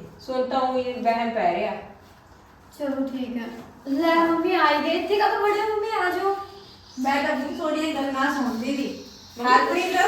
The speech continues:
Speaker 3: ਤੂੰ ਇਹਨੂੰ ਸੱਚ ਕਿਉਂ ਨਹੀਂ ਦੱਸਦੀ ਪੁੱਤ?
Speaker 1: ਕਿਹੜਾ ਸੱਚ ਮੰਮੀ?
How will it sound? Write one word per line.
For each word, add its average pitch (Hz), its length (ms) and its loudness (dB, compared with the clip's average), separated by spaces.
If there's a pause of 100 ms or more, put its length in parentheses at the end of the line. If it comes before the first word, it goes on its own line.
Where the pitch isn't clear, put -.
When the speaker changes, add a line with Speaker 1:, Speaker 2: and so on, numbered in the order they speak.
(1120)
Speaker 3:
ਤੂੰ 330 120 -2
ਇਹਨੂੰ 339 200 4
ਸੱਚ 349 320 4
ਕਿਉਂ 359 160 2
ਨਹੀਂ 415 100 2
ਦੱਸਦੀ 392 420 2
ਪੁੱਤ? 370 420 0 (320)
Speaker 1:
ਕਿਹੜਾ 262 260 0
ਸੱਚ 302 260 2
ਮੰਮੀ? 294 280 -4